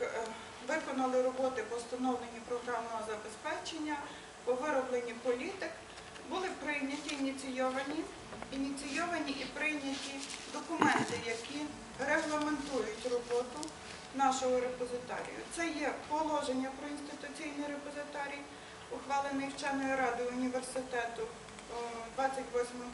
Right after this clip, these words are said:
квітня дві тисячі дев'ятого року, і наказ по університету про роботу інституційного репозитарію від двадцять другого травня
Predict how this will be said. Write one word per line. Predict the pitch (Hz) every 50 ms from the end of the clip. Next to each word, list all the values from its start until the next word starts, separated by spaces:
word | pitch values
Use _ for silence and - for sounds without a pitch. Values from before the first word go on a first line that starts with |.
| -
квітня | 247 247 240 240 240 233 226 226
дві | 240
тисячі | 240 240 233 233 - 226 - - - 240 -
дев'ятого | 240 233 220 208 202 202 - 220 220 220 226 233 233
року, | 247 269 294 - - 508 - - - - - - - - - - - - -
і | 359 415
наказ | 427 415 359 370 359 311 294 262 262 262 - -
по | 262 262
університету | 254 254 254 247 240 247 240 - - - 240 - - 277 302 320 370 381 - - -
про | 277 262 269
роботу | 262 262 262 254 247 226 220 - 226 214 220 220
інституційного | - 233 240 233 - 240 233 - 240 226 226 220 220 214 214 220
репозитарію | 220 220 - - 226 240 247 247 - 302 320 349 403 415 403 415 427 415 - - - - - - - - - - - - - - - - - - - - - - - - - - 254
від | 254 339 370 - - - 254 - 247 247 -
двадцять | 247 254 254 254 262 247 214 -
другого | 262 262 277 285 277 269 254 240 247 262 269 269 269 269 - - - - - - - - - - - - - - - - - - - - - - - - - - -
травня | - 254 240 220 214 208 196 196